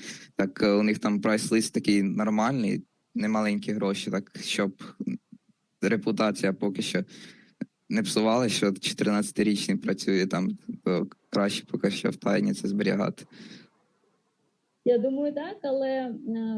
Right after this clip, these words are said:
Speaker 2: деякі вже підприємці, от ті, що, з якими співпрацюємо ми на
Speaker 1: Ні,
Speaker 2: наших проєктах,
Speaker 1: можна я
Speaker 2: вони
Speaker 1: скажу
Speaker 2: вже
Speaker 1: зараз?
Speaker 2: розуміються.
Speaker 1: Мгм.
Speaker 2: Так, так.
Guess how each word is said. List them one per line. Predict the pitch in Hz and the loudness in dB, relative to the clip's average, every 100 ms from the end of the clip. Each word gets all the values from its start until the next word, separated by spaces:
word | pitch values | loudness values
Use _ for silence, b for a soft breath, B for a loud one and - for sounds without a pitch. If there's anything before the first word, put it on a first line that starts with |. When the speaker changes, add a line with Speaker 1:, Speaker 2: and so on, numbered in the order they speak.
| 202 202 | -4 -6
Speaker 2:
деякі | 208 208 269 349 302 320 294 | 0 2 2 2 -8 -6 -4
вже | 254 | -2
підприємці, | 269 240 240 233 269 294 240 214 190 | -2 -2 0 0 0 -4 -4 -4 -4
от | 208 208 - _ | -6 -8 -20 _
ті, | 240 220 - - _ | -4 -4 -10 -20 _
що, | - 214 - 202 - - | -4 -4 -4 -8 -12 -6
з | |
якими | 262 285 254 240 - _ | -4 0 -2 -2 -8 _
співпрацюємо | _ 262 254 262 262 254 226 214 | _ -4 -2 -2 -2 -2 -2 -2
ми | 202 202 220 302 | -2 -4 -4 -6
на | 254 | -4
Speaker 1:
Ні, | 254 143 | 0 0
Speaker 2:
наших | 123 254 220 - | 0 -4 -8 -6
проєктах, | 233 226 233 | -4 -2 -2
Speaker 1:
можна | 247 226 | -2 0
я | 247 | -2
Speaker 2:
вони | 220 | 0
Speaker 1:
скажу | 277 277 | 0 2
Speaker 2:
вже | 285 | 0
Speaker 1:
зараз? | 277 | 0
Speaker 2:
розуміються. | 247 254 196 185 208 | 0 -2 -4 -4 -6
Speaker 1:
Мгм. | - | -6
Speaker 2:
Так, | 208 202 | -8 -8
так. | 190 | -10